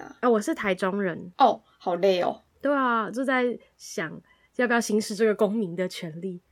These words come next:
Speaker 2: 可能会再看一下吧，就是再研究一下这四个议题的部分。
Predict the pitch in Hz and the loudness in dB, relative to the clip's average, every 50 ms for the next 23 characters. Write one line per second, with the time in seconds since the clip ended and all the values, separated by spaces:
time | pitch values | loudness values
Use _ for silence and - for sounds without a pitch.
0 | _ _ _ - - 202 196 214 220 311 320 - 311 285 277 262 - - 262 233 | _ _ _ -4 -2 0 0 2 4 4 4 6 4 2 2 0 0 0 0 0
1 | 196 185 190 185 - 214 190 170 165 160 151 185 196 180 196 185 226 208 196 190 | 0 -2 -4 -2 -2 -2 -2 -2 -4 -8 -8 -8 -8 -8 -4 -2 0 0 2 2
2 | 180 165 160 160 - 208 185 175 180 - - 185 175 170 190 180 170 - - 190 | 0 0 -2 -4 -4 -2 -2 -2 -4 -4 -6 -6 -6 -4 -6 -8 -6 -6 -8 -8
3 | 160 - 160 143 113 - 180 170 - - - 226 233 - 139 - 190 185 - - | -8 -6 -8 -8 -6 -6 -8 -10 -10 -14 -18 -18 -16 -16 -14 -12 -12 -10 -10 -12
4 | 185 - - - - 196 185 | -14 -12 -12 -12 -12 -12 -14